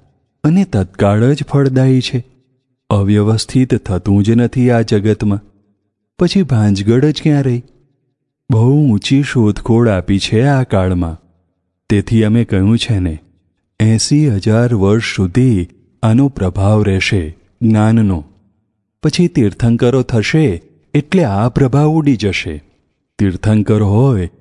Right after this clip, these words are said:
તો બીજાની જરૂર નહીં. જ્યાં સુધી એવા પુરુષ ના હોય ત્યાં સુધી આ ગૂંચવાડો શી રીતે કાઢે લોક? દિવસ જ શી રીતે કાઢે? મહી વિચાર અવળો આવ્યો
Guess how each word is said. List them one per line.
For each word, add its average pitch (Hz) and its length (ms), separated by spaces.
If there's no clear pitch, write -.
તો 170 100
બીજાની 139 460
જરૂર 127 380
નહીં. 120 280
જ્યાં 107 340
સુધી 117 460
એવા 98 300
પુરુષ 110 540
ના 90 300
હોય 113 460
ત્યાં 120 160
સુધી 135 360
આ 101 220
ગૂંચવાડો 117 640
શી 131 360
રીતે 117 380
કાઢે 117 380
લોક? 104 360
દિવસ 131 420
જ 165 160
શી 160 220
રીતે 151 280
કાઢે? 135 340
મહી 107 300
વિચાર 110 640
અવળો 117 300
આવ્યો 95 640